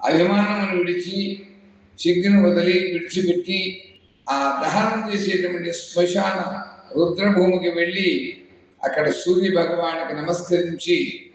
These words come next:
మరణించినటువంటి భర్త యొక్క చితికి ప్రదక్షిణలు చేసి, ఆ విధంగా జరిగేటువంటి అవకాశాలు ఒకప్పుడు, ఒక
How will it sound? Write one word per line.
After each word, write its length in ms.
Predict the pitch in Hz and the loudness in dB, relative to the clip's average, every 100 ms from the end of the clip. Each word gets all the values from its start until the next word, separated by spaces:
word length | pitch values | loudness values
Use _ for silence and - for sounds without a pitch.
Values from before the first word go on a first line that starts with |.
| - _ _ - | -20 _ _ -2
మరణించినటువంటి 1040 | 254 - 180 185 185 180 175 170 170 160 151 - - _ - | 2 2 2 0 2 2 2 0 -4 -4 -6 -8 -20 _ -8
భర్త 420 | 123 139 143 175 | -4 -2 2 2
యొక్క 580 | 165 156 151 139 120 - | 2 0 0 0 -2 -4
చితికి 480 | 151 151 160 - 139 | -4 0 0 0 0
ప్రదక్షిణలు 760 | 143 156 156 - 170 160 151 147 | 0 2 0 0 0 0 0 0
చేసి, 600 | 151 143 170 185 180 - - - _ _ - | -2 -2 -2 0 -2 -4 -20 -20 _ _ -4
ఆ 120 | 135 | -2
విధంగా 540 | 147 151 165 165 160 147 | 0 0 0 0 2 0
జరిగేటువంటి 840 | 151 151 151 143 143 131 - - | -2 -2 -4 -2 0 2 0 -2
అవకాశాలు 960 | - - 160 160 - - 156 143 123 - - - _ | 0 0 0 -2 -4 -8 -6 -6 -6 -8 -18 -20 _
ఒకప్పుడు, 680 | 123 135 147 - 180 175 175 139 | 0 2 0 2 4 4 2 0
ఒక 160 | - | 0